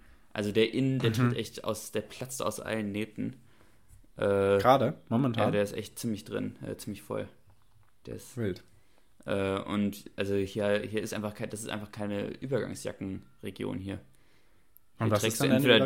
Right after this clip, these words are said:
Speaker 1: die, die
Speaker 2: Übergangsjacke?
Speaker 1: Mammut, äh, extra spezial regenabweisend, super warm Jacke oder bist im T-Shirt unterwegs. Also.
Speaker 2: Ah ja.
Speaker 1: Ja.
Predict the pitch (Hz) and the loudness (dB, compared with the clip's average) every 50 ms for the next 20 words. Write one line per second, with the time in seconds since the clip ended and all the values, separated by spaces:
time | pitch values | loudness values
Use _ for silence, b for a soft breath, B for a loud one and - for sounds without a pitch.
0 | - 110 104 92 107 107 107 104 101 98 110 120 127 120 117 113 - - - - | 4 2 2 2 4 4 6 8 8 8 8 8 8 6 6 4 0 -2 -6 -4
1 | - - 101 104 104 104 104 104 104 101 98 78 - - - - - - - 120 | 0 2 2 4 4 4 4 4 4 2 0 -4 -4 -4 -4 -4 -4 -4 -2 -2
2 | 110 104 - - - 113 - - - - 113 107 110 113 110 98 101 110 113 120 | -2 -2 -2 -4 -4 -4 -4 -4 -4 0 2 2 2 2 0 0 0 0 0 0
3 | - - 107 - - - 104 104 101 104 101 104 104 98 - 117 113 - 139 123 | 0 0 -4 -4 -6 -4 -2 0 2 2 2 2 0 -2 -2 -6 -6 -2 -2 0
4 | 110 117 117 117 117 117 113 120 123 - - 143 151 151 b b b b b b | 2 2 2 2 2 0 -2 -4 -4 -4 -4 -4 -4 -4 b b b b b b
5 | b b b b b - - 104 110 117 117 117 117 113 110 - - - - - | b b b b b -8 -4 0 2 2 2 4 2 2 0 -2 -4 -12 -20 -20
6 | - - - - - - - - - - - - - - - - - - - - | -20 -20 -20 -20 -20 -20 -20 -20 -20 -20 -20 -20 -20 -20 -20 -20 -20 -20 -20 -20
7 | - - - - - - - - - 107 - - - 110 101 - - 113 110 101 | -18 -20 -20 -20 -20 -20 -20 -10 -8 -8 -8 -4 -4 -4 -4 -4 -4 -6 -6 -8
8 | - - - - - - - - - - - - - - - - - - - - | -8 -8 -8 -8 -8 -8 -10 -10 -12 -18 -20 -14 -12 -10 -10 -10 -10 -10 -12 -14
9 | - - - - - - - - - - - - - - - - - - - - | -16 -20 -20 -20 -20 -20 -20 -20 -20 -20 -20 -20 -20 -20 -20 -20 -20 -20 -12 -8
10 | 120 131 143 131 98 85 80 113 - - - - - - - - - - - - | -4 -2 -2 0 -2 -2 -4 -6 -12 -20 -20 -20 -20 -20 -20 -20 -20 -20 -14 -12
11 | - - | -12 -12